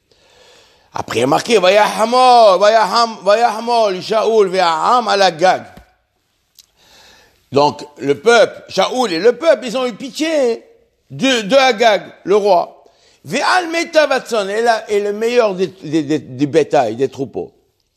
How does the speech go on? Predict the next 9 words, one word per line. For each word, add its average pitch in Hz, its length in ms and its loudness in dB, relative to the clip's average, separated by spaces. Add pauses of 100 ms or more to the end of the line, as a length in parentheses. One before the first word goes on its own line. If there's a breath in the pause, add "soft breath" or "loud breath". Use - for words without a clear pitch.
(760 soft breath)
Ametavatson 247 880 2
Ve'abakar. 190 640 0 (2250 soft breath)
Donc, 170 160 4
c'est 285 120 2
ça 359 180 2
ce 247 80 -6
qu'ils 277 180 0
ont 262 120 0
gardé. 165 360 -2